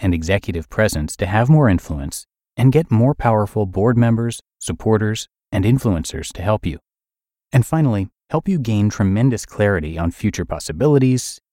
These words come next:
new products and or services, new partnerships, and the structure and ideal terms of these. Number six, you have people, communication, team, or social challenges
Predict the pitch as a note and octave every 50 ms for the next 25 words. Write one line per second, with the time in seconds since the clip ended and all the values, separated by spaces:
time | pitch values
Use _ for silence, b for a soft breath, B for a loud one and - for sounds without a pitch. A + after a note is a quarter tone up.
0 | _ _ - B2 D3 D3+ - - A#2+ A2+ G#2+ A#2 A2 G#2+ - - - G2 F2+ F2
1 | F2 D#2+ - - D#3+ D#3+ C#3 A#2 F#2+ - G2 F2+ F2 - - _ _ _ _ _
2 | _ _ - - D#2 - - - D#3 G#3+ G#3 A#2+ F2+ - - - D#2 C#2+ - -
3 | - - - _ _ _ _ _ B2 C3 C#3 C#3 C3 B2+ - - - C#3+ C#3+ -
4 | - - D3+ D3 D3 C3 A2+ G#2 G2+ G2+ F#2+ F#2 A2+ A2+ G#2+ G#2+ - - - G#2
5 | G2 G2+ G#2 F#2 - D#2+ D2 D2 D2 C2+ - - - - _ _ _ _ _ _
6 | _ _ _ _ _ _ _ _ _ _ _ _ _ _ F#2 F#2+ G#2 B2+ B2+ -
7 | - G#2 F2 - - - - - _ _ _ _ _ _ _ _ - A2+ A2 C3+
8 | E3+ F#3+ F#3 - _ - C#3 B2+ - B2+ B2+ C3 C3+ - _ _ _ - - -
9 | G2+ G#2+ A2+ A2+ - - G#2+ G2 F#2 - - G2 G2 G2+ - _ _ _ _ _
10 | _ - - D#3 D3 A2+ F#2 E2+ E2 F2 - _ _ _ _ - A2+ G2+ - -
11 | - E3+ E3+ - A2 F2+ - - - F2+ D#2+ D#2 D#2 D2+ D2 D2+ - -